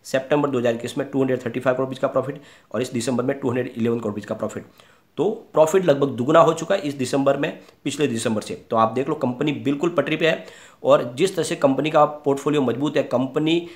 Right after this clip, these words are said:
यार्न का मैन्युफैक्चरिंग तो करती है, साथ में कंपनी का केमिकल डिवीजन भी है और पेपर का डिवीजन भी है, और कंपनी साथ में अब वॉशिंग पाउडर का निर्माण भी करती है। साथ में ये इनका इंडिया के अलावा एक्सपोर्ट का बिजनेस बहुत तेज़ी से बढ़ रहा है, और अब इन्होंने माई ट्राइडेंट डॉट कॉम के नाम से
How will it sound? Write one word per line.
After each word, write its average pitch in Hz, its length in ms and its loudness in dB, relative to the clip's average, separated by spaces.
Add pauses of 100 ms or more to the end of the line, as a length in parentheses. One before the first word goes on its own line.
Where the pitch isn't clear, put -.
(180)
यार्न 131 280 4
का 147 100 2
मैन्युफैक्चरिंग 139 520 0
तो 131 60 -4
करती 127 300 0
है, 147 120 2
साथ 139 320 2
में 143 120 0
कंपनी 131 380 0
का 143 100 2
केमिकल 135 380 2
डिवीजन 139 320 2
भी 147 140 0
है 151 180 -2 (280)
और 120 100 4 (280)
पेपर 156 240 0
का 139 320 2
डिवीजन 123 360 0
भी 117 120 -2
है, 120 140 2
और - 320 -6
कंपनी 139 260 -2
साथ 123 280 -2
में 139 80 2
अब 131 220 2 (300)
वॉशिंग 123 300 -2
पाउडर 120 220 0
का 123 80 0
निर्माण 110 280 -2
भी 110 100 -2
करती 101 300 -8
है। 87 80 -14 (260)
साथ 135 300 0
में 143 120 2
ये 143 500 0
इनका 143 400 2 (840)
इंडिया 139 240 6
के 143 160 2
अलावा 131 440 4
एक्सपोर्ट 123 300 -4
का 131 80 2
बिजनेस 120 340 -2
बहुत 117 220 0
तेज़ी 127 200 -4
से 131 100 -6
बढ़ 123 160 0
रहा 127 80 4
है, - 340 -8 (200)
और 120 140 0
अब 135 180 0
इन्होंने 139 300 6
माई 127 220 4
ट्राइडेंट 127 340 2
डॉट 120 220 2
कॉम 131 140 -2
के 127 100 -2
नाम 120 200 0
से 160 220 -4